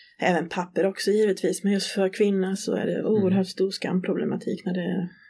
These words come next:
Speaker 1: finns barn inblandat. Och att soc kanske blir inblandat, det blir anmälningar, orosanmälningar, eh, som, som många då ser som ett hot eller som ett straff, men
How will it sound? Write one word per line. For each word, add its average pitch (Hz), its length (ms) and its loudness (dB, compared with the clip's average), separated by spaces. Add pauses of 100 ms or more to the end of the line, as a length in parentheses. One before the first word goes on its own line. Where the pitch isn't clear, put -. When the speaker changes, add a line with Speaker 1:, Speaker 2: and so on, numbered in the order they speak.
(100)
Speaker 1:
finns 185 220 -2
barn 175 360 -4
inblandat. 180 520 -2 (520)
Och 180 100 -2
att 180 100 -6
soc - 440 -2
kanske 180 260 -2
blir 175 140 0
inblandat, 175 640 -2
det 180 60 -4
blir 180 180 2
anmälningar, 175 1120 0
orosanmälningar, 185 1120 0 (100)
eh, 175 260 -2 (680)
som, 185 360 0
som 180 180 0
många 180 300 0
då 170 140 0
ser 170 180 -2
som 175 160 -4
ett 165 100 -4
hot 185 420 0
eller 165 140 0
som 175 140 -4
ett 165 100 -8
straff, - 680 -2
men 175 220 0